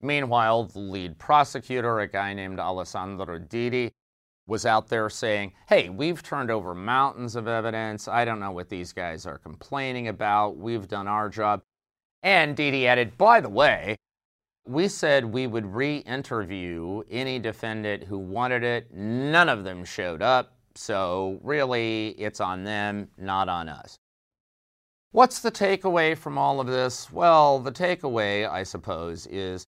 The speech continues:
we really still don't know how this trial is going to shake out. We don't know if the prosecution is going to turn over the defense, their s-, the evidence that the defense is seeking.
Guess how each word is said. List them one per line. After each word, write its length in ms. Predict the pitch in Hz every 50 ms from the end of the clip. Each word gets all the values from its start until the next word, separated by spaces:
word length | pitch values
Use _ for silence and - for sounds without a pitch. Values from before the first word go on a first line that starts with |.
| _ _ _ _ _ _ _ _ -
we 120 | 180 214
really 520 | 208 220 226 214 175 156 131 120 113 - -
still 420 | - - - - - 147 127 113 104
don't 280 | 92 101 95 92 -
know 520 | - 90 82 80 76 78 78 78 90 101 - _ _ _ _ _ _ _ _ _ _ -
how 180 | 117 113 104
this 300 | 104 92 101 95 92 -
trial 420 | - - 110 101 95 90 90 85 80
is 140 | 80 80 -
going 260 | - 104 90 87 92
to 80 | 85
shake 360 | 82 - - 98 87 85 - -
out. 340 | 95 82 82 85 95 - -
We 180 | 92 98 104
don't 380 | 87 - - 123 120 123 135 -
know 260 | 110 110 107 104 101 101
if 100 | 95 -
the 80 | 95
prosecution 880 | - - 107 95 95 - - - - - 98 92 90 - - 107 104 107
is 140 | 95 82 -
going 240 | - 98 95 98 90
to 60 | 85
turn 300 | 80 - - 101 98 95
over 260 | 92 92 98 95 104 101
the 100 | 90 95
defense, 520 | 82 85 - - 104 95 98 95 - -
their 160 | - 95 85
s-, 220 | 85 - - - -
the 500 | - 85 90 - - 95 95 110 104 98
evidence 540 | 87 107 113 98 110 104 104 101 101 101 -
that 220 | - 95 - - -
the 60 | 87
defense 580 | 90 87 - - 104 92 92 90 90 - - -
is 160 | - 85 78
seeking. 600 | - - - - 143 139 127 - 131 123 117 113